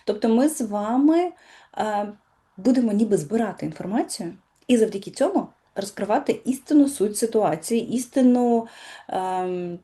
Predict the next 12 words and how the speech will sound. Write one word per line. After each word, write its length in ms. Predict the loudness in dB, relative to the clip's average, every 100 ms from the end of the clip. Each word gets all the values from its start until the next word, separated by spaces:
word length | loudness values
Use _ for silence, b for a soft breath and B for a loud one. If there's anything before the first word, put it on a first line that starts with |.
| _
суть 320 | -10 -4 -4 0
проблеми 380 | 0 2 2
можемо 320 | 0 0 -2 -6
побачити. 480 | -8 -10 -12 -8
Можемо 360 | -6 -4 -4 -4
побачити 420 | 0 0 0 -6
з 80 | -6
вами 200 | -6 -4
те, 220 | 2 2
що 220 | 2 -4
ми 100 | -4
не, 680 | -4 -4 -4 -2 0 0 -2